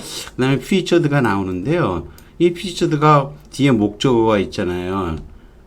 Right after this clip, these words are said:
예, 목적어가 있으면 그 이게 과거형이 돼-, 돼야 되잖아요. 목적어가 되려면.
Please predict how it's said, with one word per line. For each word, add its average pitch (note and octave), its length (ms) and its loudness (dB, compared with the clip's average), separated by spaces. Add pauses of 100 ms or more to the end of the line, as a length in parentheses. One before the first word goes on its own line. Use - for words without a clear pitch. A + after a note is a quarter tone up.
예, G2+ 340 0
목적어가 D3+ 560 6
있으면 D#3 300 4
그 D3+ 160 6
이게 B2 380 2
과거형이 G#2+ 680 4
돼-, F#2 480 -2
돼야 F#2 240 -4
되잖아요. F2 480 -4
목적어가 E2+ 640 -6
되려면. E2 800 -2